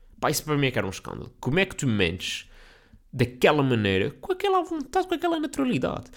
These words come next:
Por exemplo, ah, ahm,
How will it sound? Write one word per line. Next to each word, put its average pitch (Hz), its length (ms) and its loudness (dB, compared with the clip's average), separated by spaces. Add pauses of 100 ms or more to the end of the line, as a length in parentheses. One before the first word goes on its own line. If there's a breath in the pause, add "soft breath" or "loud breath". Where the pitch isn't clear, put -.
(140 loud breath)
Por - 80 -2
exemplo, 98 220 2 (1500 soft breath)
ah, 156 520 10
ahm, 135 320 2